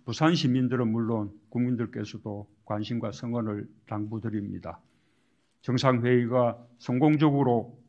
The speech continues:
개최될 수 있도록 응원해 주시면서 다채롭게 마련된 부대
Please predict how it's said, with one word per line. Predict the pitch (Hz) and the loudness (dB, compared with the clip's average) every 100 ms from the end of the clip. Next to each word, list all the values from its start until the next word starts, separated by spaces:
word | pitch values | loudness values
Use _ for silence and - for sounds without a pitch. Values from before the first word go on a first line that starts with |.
| - | -4
개최될 | 139 - 117 117 | -4 -2 -2 -4
수 | 113 | -6
있도록 | - 117 107 110 - | -6 -6 -4 -6 -6
응원해 | 123 123 123 | -2 0 0
주시면서 | 110 120 123 117 104 104 139 95 104 _ _ _ - | 0 -4 -2 -4 -4 -6 -6 -6 -10 _ _ _ -6
다채롭게 | 117 - 160 151 143 | -2 2 2 2 0
마련된 | 117 123 113 110 120 107 113 - | 2 2 2 0 0 -4 -8 -14
부대 | 110 117 113 | -8 -6 -6